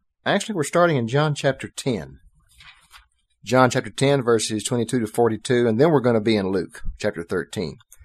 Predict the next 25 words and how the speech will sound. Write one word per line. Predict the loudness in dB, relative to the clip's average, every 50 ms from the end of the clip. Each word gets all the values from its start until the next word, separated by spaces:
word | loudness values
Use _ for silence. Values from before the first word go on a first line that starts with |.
| -20 _ _ _ _ _ _ _ _ _ _ _ _ -6
And | 0 2 4
last | 6 6 6 4 2 2
time, | 2 4 4 4 4 2
I | 2
started | 0 0 0 2 2 2 4 4 6
off | 6 6 6 4 2 -2
the | -2 -2 0 0 -2
podcast | -2 -2 -2 -2 -2 0 0 2 4 2 2 0 -2
by | -2 0 0 0 0 -2
saying | -2 0 0 2 2 2
that | 0 0 0
Jesus | 0 2 2 2 2 0 -2 -2 -2
was | -2 -2
about | -2 -2 0 2 4 4 4 4 2 0 -8 -12 -4
to | -2 0
express | 0 0 -2 -6 -2 0 0 0 0 -2
emotions | -4 -2 0 2 2 2 2 0 -4 -8 -10 -10 -12 -14 -16 -18 _ _ _ _ _ _ _ _ _ _ _
that | -2 0 0 0 0
could | -2 -4 -4 -2 2
only | 6 6 6 6 6 4 2
be | 2 2 2 2
expressed | 0 -2 -6 -10 -6 -4 -2 0 0 -2 -2 -6 -10 -10 -14 -20 _ _ _ _ _ _ -8
by | -2 0 2 2 2
God | 2 2 2 2 2 2
himself. | 0 -2 -4 -2 0 2 2 2 0 -4 -10 -16 -20